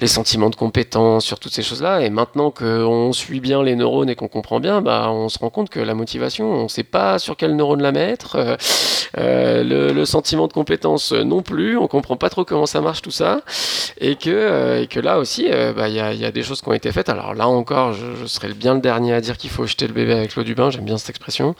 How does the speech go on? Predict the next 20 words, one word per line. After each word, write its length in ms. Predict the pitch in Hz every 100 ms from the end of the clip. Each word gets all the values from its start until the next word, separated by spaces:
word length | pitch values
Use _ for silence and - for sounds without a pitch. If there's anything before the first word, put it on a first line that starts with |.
| - - - - - - -
Euh, 840 | 123 123 123 123 127 127 127 123
donc, 360 | 123 135 135 131
euh, 1080 | 127 123 120 120 117 117 113 110 101 101 -
mais 260 | 127 151
en 100 | 170
tout 120 | 127 -
cas, 280 | 180 190
on 140 | 131 117
se 80 | -
rend 120 | 120
compte 200 | 160 170
que, 100 | 135
euh, 480 | 113 110 113 113 113
on 320 | 117 120 117
avait 200 | 113 113
quand 180 | - 127
même, 180 | 139
euh, 340 | 127 117 113 117 - _ -
pris 320 | - - 135
globalement 840 | - 135 139 139 139 139 147 143